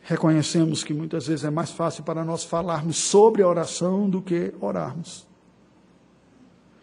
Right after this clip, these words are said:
É mais fácil nós ouvirmos pedidos de oração do que pedirmos.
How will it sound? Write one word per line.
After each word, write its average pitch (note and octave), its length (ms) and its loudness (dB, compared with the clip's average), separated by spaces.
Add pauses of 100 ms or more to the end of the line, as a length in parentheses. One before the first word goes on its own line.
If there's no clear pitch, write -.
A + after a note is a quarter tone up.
(180)
É D#3+ 80 4
mais F3 180 6
fácil G3 320 2
nós E3+ 200 2
ouvirmos F3 600 4
pedidos F#3 680 2
de D#3+ 100 2
oração D#3 520 -2
do F#3+ 80 0
que G3+ 140 2
pedirmos. G3 760 -2